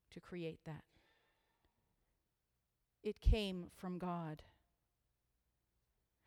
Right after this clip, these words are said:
Every moment is from God, and every moment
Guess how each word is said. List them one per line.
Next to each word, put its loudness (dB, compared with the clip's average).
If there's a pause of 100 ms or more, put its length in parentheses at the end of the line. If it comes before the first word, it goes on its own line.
(320)
Every 6
moment 2
is 0
from -4
God, -2 (400)
and -6 (100)
every 0
moment -2